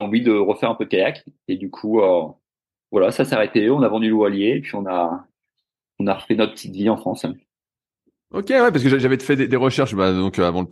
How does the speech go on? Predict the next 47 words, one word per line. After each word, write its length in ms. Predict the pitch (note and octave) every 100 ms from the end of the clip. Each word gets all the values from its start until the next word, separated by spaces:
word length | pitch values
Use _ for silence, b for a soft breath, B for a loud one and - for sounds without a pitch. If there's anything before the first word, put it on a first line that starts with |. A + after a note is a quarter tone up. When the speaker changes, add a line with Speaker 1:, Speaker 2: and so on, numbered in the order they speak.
| -
Speaker 2:
chaque 120 | G2+
podcast, 220 | G#2 B2
je 60 | A2
fais 40 |
un 20 | F#2+
peu 80 |
de 60 | G#2+
recherche, 260 | A2+ G3 C#3+
et 40 | A2
j'étais 140 | G3
tombé 220 | A#2 B2+
sur, 240 | C#3 A2 G2
euh, 180 | F#2+ F2+ B B B
Alexandre, 560 | A2 A#2+ A2+ F#3 A#3 D3 B B B B
et, 120 | G2 G2+
euh, 260 | G2 F#2+
je 60 | F#2
m'étais 160 | F#2+
dit, 80 | A2+
mais 100 | C3+
est-ce 60 | G#2+
Speaker 1:
Ouais. 40 |
Speaker 2:
que 60 | A#2+
c'est 100 | B2
la 40 | A2+
même 160 | A#2
famille 280 | - B2+ C#3
ou 60 | A#2
pas, 360 | C#3+ C#3+ C#3
euh, 220 | A2 F#2
<laughs> 480 | F2+ - - _ _
parce 100 | -
que 60 | G#2
je 40 |
vois 100 | G2
bien, 220 | G2+ A#2
euh, 120 | G#2+ G2
Hector, 300 | G2+ G3 C4
Speaker 1:
Ouais, 120 | -
Speaker 2:
mais, 60 | B2+
Speaker 1:
ouais. 80 | F2
Speaker 2:
euh, 100 | E2+ _ B B _
Speaker 1:
C'est 140 | B2+
grand 160 | A#2 A#2
frère. 280 | G#2 G#2+ -
<laughs> 600 | - - D3+ - - - - _ -
Speaker 2:
Ok. 380 | F#3+ F3+ C#4